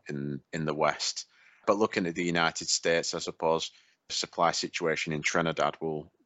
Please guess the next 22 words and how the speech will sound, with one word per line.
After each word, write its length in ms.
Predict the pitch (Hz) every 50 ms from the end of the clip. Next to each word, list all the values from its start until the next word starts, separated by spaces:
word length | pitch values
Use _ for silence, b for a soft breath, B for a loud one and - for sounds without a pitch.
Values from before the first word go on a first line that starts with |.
| _ _ _
play 280 | - 90 80 78 78
a, 320 | 78 76 76 78 78 78 - _ _ _ _
a 80 | - 82
lot, 240 | 78 78 78 - 80
a 20 |
much 240 | 85 82 73 - -
larger 320 | 85 82 80 78 - 80
role. 360 | 76 82 80 78 78 78 76 b b b b b b b -
Market 340 | 98 101 95 - - -
conditions 640 | - - 95 87 90 85 - - 85 82 80 78 -
that 220 | - 76 58 - 82
led 240 | 87 82 80 78 - - - -
Nutrien 600 | 92 85 85 - - - 87 82 80 78 80 82 b b b
to 100 | - -
take 400 | - - - 101 87 - - -
down 440 | - 92 85 85 82 82 82 78 - - 85
one 200 | 82 85 85 85
of 120 | 82 78
its 380 | 85 71 - - - - - - - _
plants 560 | - - 85 85 82 78 73 - - - - - _ -
last 460 | 82 82 85 82 82 - - - -
year 300 | 82 76 76 76 73